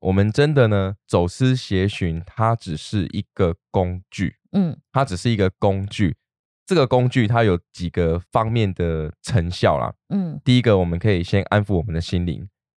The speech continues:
Speaker 1: 第二个，我们可以去把动物感受到的环境的一些讯息，或是主人希望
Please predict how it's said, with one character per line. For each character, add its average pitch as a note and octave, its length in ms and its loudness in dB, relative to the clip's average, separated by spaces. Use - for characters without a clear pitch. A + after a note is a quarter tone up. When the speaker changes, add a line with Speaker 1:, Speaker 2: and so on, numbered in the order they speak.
Speaker 1:
第 C#3+ 160 4
二 A2+ 100 6
个， G2 140 2
我 F2 80 2
们 E2+ 180 -2
可 G#2+ 140 0
以 F#2+ 160 2
去 F#2+ 380 2
把 D#2 320 -2
动 A#2+ 240 4
物 G2 260 0
感 F2 260 -2
受 A2 220 2
到 G2+ 200 2
的 E2+ 340 -6
环 F#2+ 220 0
境 G#2 180 -2
的 F2 120 -2
一 F#2 40 -2
些 G2 140 0
讯 G2 260 0
息， - 220 -10
或 G#2 120 2
是 G2+ 200 2
主 G2 240 2
人 F#2 180 4
希 A2+ 200 -4
望 A2 260 2